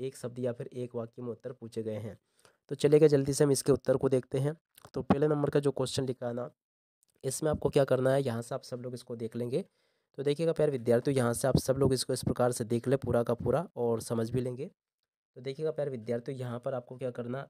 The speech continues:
आम ना किस प्रकार से लिखना है। देखिएगा, यहाँ पर आपसे एक पद में उत्तर पूछे गए हैं, तो पहले नंबर का क्वेश्चन में आपको गम लिख देना है और उसके बाद में देखिएगा, दूसरे नंबर का जो क्वेश्चन लिखा है ना, इसमें आपको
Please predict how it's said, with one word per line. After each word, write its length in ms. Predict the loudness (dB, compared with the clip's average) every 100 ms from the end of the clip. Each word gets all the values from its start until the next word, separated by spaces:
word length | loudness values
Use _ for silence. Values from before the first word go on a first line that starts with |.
| _
आम 240 | -12 -10
ना 180 | -8 -8
किस 180 | -10 -16
प्रकार 300 | -20 -12 -10
से 120 | -8
लिखना 300 | -12 -8 -8
है। 80 | -8
देखिएगा, 320 | -8 -12 -10
यहाँ 220 | -10 -10 -12
पर 140 | -12
आपसे 320 | -14 -14 -18 -12
एक 180 | -12 -12
पद 140 | -14 -10
में 120 | -10
उत्तर 340 | -10 _ -18
पूछे 300 | -16 -12 -6
गए 120 | -4
हैं, 100 | -4
तो 100 | -8
पहले 220 | -8 -8 -8
नंबर 220 | -6 -6
का 120 | -6
क्वेश्चन 320 | -6 -8 -4
में 120 | -4
आपको 200 | -4 -4
गम 220 | -2 -2 0
लिख 180 | -2
देना 260 | 0 -2 -2
है 140 | -6 -10 _ _ _ _ _ _ -8
और 140 | -8
उसके 220 | -6 -6
बाद 140 | -4 -2
में 100 | -2
देखिएगा, 320 | 0 6 6
दूसरे 280 | 6 2 2
नंबर 220 | 2 -2
का 100 | -2
जो 100 | -2
क्वेश्चन 340 | -4 -6 -4
लिखा 200 | -4 -4
है 60 | -6
ना, 160 | -8 -14 _ _ _ -20
इसमें 260 | -12 -6
आपको 300 | -6 -6 -12